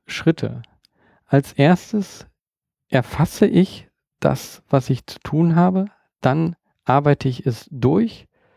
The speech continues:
Als nächstes organisiere ich es. Danach habe ich eine Durchsicht, eine Kontrolle der Dinge, die ich zu tun habe. Und danach, ja, die Sachen, die ich erledigt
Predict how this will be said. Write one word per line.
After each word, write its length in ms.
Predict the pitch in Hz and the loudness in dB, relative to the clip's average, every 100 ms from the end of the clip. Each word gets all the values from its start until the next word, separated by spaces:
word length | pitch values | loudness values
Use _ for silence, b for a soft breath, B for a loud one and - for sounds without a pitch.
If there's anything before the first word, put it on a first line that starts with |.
| b b b b b b b | b b b b b b b
Als 220 | - - | -8 2
nächstes 560 | 147 165 - 160 156 - _ _ - | 2 2 0 -4 -4 -6 _ _ 0
organisiere 1080 | 135 135 131 127 113 113 123 170 196 196 185 _ _ _ | 0 2 2 2 0 -2 2 4 4 2 -2 _ _ _
ich 240 | - 165 196 | 0 0 2
es. 340 | 190 - - _ _ _ _ _ _ _ _ _ _ | 0 -2 -14 _ _ _ _ _ _ _ _ _ _
Danach 440 | - 127 147 143 - | 2 2 2 0 0
habe 160 | 131 | 0
ich 160 | 127 - | 0 -2
eine 380 | 123 117 117 113 _ _ _ _ | 0 0 -2 -6 _ _ _ _
Durchsicht, 640 | - 143 185 - 196 180 - | 2 2 2 0 -2 -2 -2
eine 180 | 131 | -2
Kontrolle 720 | 127 120 117 - 139 196 208 202 - | 0 -2 -4 0 2 4 2 -2 0
der 340 | 151 160 165 160 _ _ _ _ _ - | 2 2 0 -6 _ _ _ _ _ 0
Dinge, 220 | 151 160 | 2 2
die 120 | 151 | 0
ich 100 | 151 | -2
zu 140 | - - | -2 -6
tun 300 | - 151 143 | -2 0 4
habe. 380 | 139 139 139 135 b b b b b b | 4 4 0 -8 b b b b b b
Und 400 | - 131 123 - - _ | -2 0 0 -8 -18 _
danach, 540 | 123 123 135 135 - _ _ _ _ _ - | 0 2 2 0 -4 _ _ _ _ _ -6
ja, 220 | 127 - _ | -6 -6 _
die 100 | - | -4
Sachen, 260 | 117 113 120 | 0 0 0
die 80 | 117 | -4
ich 120 | 113 | 0
erledigt 680 | 127 110 127 147 143 - | 2 4 4 2 -2 -8